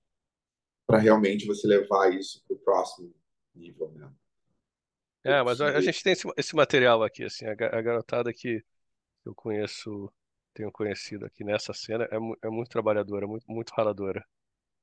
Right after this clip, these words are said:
Speaker 1: Total, e, e, e não ter, porque eu tenho mui-, eu tenho, tenho muita crítica, não sei se é porque aqui em Silicon Valley ou, ou o que seja, né, mas a galera é muito,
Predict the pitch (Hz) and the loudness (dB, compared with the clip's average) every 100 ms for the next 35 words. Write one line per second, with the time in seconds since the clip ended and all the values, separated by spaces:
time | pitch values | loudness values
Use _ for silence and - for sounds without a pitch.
0 | _ _ - 120 110 101 110 101 92 95 | _ _ -4 -4 -2 0 2 0 -2 -10
1 | 110 104 101 101 107 113 123 123 113 110 | -6 -4 -2 -2 2 6 6 4 6 8
2 | 107 95 92 - _ _ - 120 139 170 | 8 6 4 -6 _ _ -4 2 4 4
3 | 202 190 175 139 139 156 143 139 _ _ | 2 2 2 0 -2 -4 -4 -6 _ _
4 | _ _ _ _ _ _ _ _ _ _ | _ _ _ _ _ _ _ _ _ _
5 | _ _ _ _ _ _ _ 120 127 139 | _ _ _ _ _ _ _ -8 -2 0
6 | - 123 120 120 113 131 131 - - 117 | 0 0 -2 -4 -4 -2 -2 -4 -2 -2
7 | 101 - 110 107 98 - 107 98 95 90 | -2 -4 -6 -6 -6 -8 -8 -6 -4 0
8 | 98 104 101 95 95 87 85 90 87 _ | 2 2 -2 -4 -6 -6 -8 -8 -10 _
9 | - 95 117 117 92 90 92 92 101 92 | -10 -4 -4 -4 -10 -12 -14 -10 0 0
10 | 90 92 113 107 107 - 110 92 | 2 0 0 -2 -6 -6 -2 -2